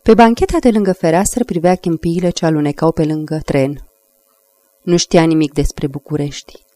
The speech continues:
dar avusese grijă să-l roage pe învățător să-i împrumute o carte cu ilustrații.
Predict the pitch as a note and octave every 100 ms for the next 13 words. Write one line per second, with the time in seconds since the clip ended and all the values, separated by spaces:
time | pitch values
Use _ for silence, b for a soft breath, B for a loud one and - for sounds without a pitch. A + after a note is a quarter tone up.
0 | _ _ - G#3 A3 A#3 A3+ D#4+ C4 G3
1 | G3 G#3 - E3 D#3+ E3 F3+ D3+ - C#3
2 | C3+ C#3 D3+ - D#3 F#3 - F#3 E3+ E3+
3 | E3 F3+ F3+ D#3+ D#3 D#3 - E3 D3+ D3
4 | D#3 - D3+ C#3+ - D3+